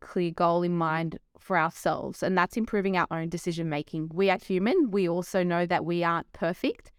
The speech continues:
So we really want to make sure, given the fact that we aren't taking on divestment or exclusion strategies, that if we are looking to fully integrate,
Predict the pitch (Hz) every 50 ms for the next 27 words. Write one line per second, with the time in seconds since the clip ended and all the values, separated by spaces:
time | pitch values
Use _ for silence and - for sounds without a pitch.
0 | _ _ _ _ _ - - 226 220 233 208 202 240 262 285 302 285 269 262 240
1 | 208 196 180 175 - - - - - 196 180 175 170 160 160 - - 247 254 -
2 | _ _ _ _ _ _ _ _ - 214 190 202 196 190 185 - - 185 170 175
3 | - - - 185 - - - 175 180 196 190 180 175 180 180 180 - _ _ _
4 | _ - - 208 175 - - 190 185 175 170 175 175 175 - - 170 165 165 160
5 | - 165 - - 180 170 165 165 160 - - - - 175 165 165 - 170 170 -
6 | - - 160 147 165 170 170 - 165 - - - 214 - - - 185 160 - -
7 | - 196 - - 240 247 262 247 226 214 202 208 190 180 175 - - 196 180 -
8 | - 196 175 - _ - - 208 220 226 202 190 190 - - 196 180 190 - 170
9 | 170 170 170 160 - - - - -